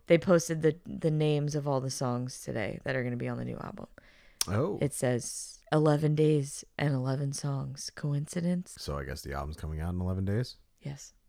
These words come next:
Speaker 2: Wow.
Speaker 1: If you listened to the last episode of B N S Pod, The Brittany and Shane Show,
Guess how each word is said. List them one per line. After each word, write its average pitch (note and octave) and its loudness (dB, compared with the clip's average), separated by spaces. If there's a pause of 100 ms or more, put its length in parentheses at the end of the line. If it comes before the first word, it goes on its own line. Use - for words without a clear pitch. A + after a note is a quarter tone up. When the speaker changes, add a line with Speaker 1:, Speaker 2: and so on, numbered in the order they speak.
(960)
Speaker 2:
Wow. E2+ -6 (560)
Speaker 1:
If D3+ -2
you D3+ 0
listened D3 0
to C#3+ -2
the C#3+ -2
last C#3+ -2
episode D3+ -4
of - -10 (100)
B - -6
N - -4
S E3 -10
Pod, - -10 (880)
The D3+ 0
Brittany D3 0
and C3+ -6
Shane C#3+ -6
Show, - -12